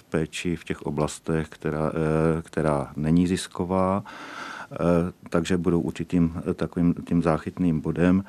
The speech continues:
eh, v podstatě pro ty pacienty, kteří neuspějí, dejme tomu, v soukromých nemocnicích nebo v, eh, v krajských nemocnicích a podobně.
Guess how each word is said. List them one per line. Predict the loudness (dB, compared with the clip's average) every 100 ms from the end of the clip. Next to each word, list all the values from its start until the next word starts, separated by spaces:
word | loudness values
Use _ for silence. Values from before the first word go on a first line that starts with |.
| -8 -14 -16 -16 -12
eh, |
v | -10
podstatě | -10 -4 -2 0
pro | -2
ty | -2
pacienty, | -4 -4 -4 2 2 2 2 2 2
kteří | -4 -6 -2 0 0
neuspějí, | -2 -2 -2 -8 -4 0 2 2 2 -2 -10 -10
dejme | -6 -4 -4
tomu, | 0 0 0 -4 -8
v | -6
soukromých | -2 -2 2 2 2
nemocnicích | 2 0 0 -4 -2 -4 -4
nebo | -4 0 4 4
v, | 2 -2
eh, | 0 2 4 2
v | -4 -14
krajských | -6 -4 -4 -6
nemocnicích | -2 -2 -4 -6 -6 -6 -12
a | -8
podobně. | -2 0 0 -2